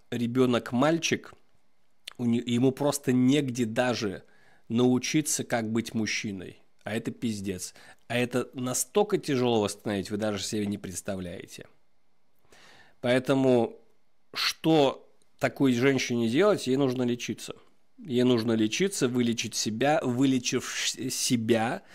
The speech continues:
когда оно получается, вы можете этими же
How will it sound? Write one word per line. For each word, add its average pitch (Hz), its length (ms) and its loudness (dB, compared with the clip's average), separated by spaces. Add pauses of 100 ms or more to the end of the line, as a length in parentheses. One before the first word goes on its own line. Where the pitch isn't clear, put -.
(200)
когда 117 280 2
оно 120 140 2
получается, 131 880 -2 (500)
вы 120 180 0
можете 127 520 2 (300)
этими 139 480 2
же 104 340 -2